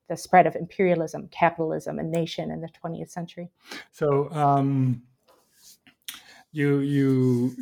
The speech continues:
Speaker 2: you argue in the, in the book, and I think that the title makes it very clear that, um, that, um,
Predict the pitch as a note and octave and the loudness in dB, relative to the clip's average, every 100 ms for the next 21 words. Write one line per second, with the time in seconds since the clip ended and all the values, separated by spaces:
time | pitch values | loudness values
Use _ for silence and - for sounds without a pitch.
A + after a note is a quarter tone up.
0 | D3 C3 C3 D3 C3+ C3 A#2+ A#2 A2 A2+ | 0 2 4 4 2 4 4 2 0 0
1 | A2 G2 B2+ A#2 A2 G2 A#2 G#2+ G2+ F#2+ | 0 0 2 2 2 -2 0 2 0 0
2 | G#2 A2 G2+ G#2 - G2+ G#2+ F#2 - B2 | 0 0 0 0 0 0 2 0 4 6
3 | G2+ F#2+ G#2 F#2+ - F3 G#2+ G2 F#2+ F#2+ | 6 2 0 -2 -4 -2 2 2 2 0
4 | F#2 _ _ _ _ _ _ _ _ _ | -2 _ _ _ _ _ _ _ _ _
5 | _ C3 G#2 G2+ - A#2+ G#2 G2 G2 G2 | _ 0 0 0 -4 0 2 2 2 0
6 | F#2+ F#2+ F2 | 0 -2 -4